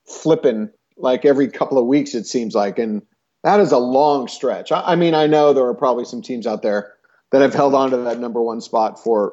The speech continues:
just as long in N C A A baseball history, but easily the longest for a U C L A baseball team and probably the longest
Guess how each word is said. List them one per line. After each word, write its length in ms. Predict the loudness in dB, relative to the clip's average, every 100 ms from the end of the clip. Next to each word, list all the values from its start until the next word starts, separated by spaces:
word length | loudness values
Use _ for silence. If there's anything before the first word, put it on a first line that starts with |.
| -4
just 280 | -2 -2 -2
as 140 | -4
long 420 | -2 0 -2 -4
in 280 | -4 -4 -4
N 160 | -4 -2
C 120 | 0
A 40 | 2
A 40 |
baseball 300 | 2 2 2
history, 360 | 2 2 0 0
but 380 | 0 0 -4 -18 -2
easily 420 | 4 6 6 6 6
the 80 |
longest 460 | 4 4 2 0 -2
for 320 | -2 -2 -4 -4
a 60 |
U 140 | -4 -2
C 140 | 2
L 160 | 4 6
A 100 | 6
baseball 440 | 4 2 -2 -4
team 260 | -4 -4 -4
and 160 | -6
probably 760 | -2 0 2 2 2 2 0 -8 _ _ _ _ _ _ _ -2
the 40 |
longest 720 | 2 2 2 2 2 0 -14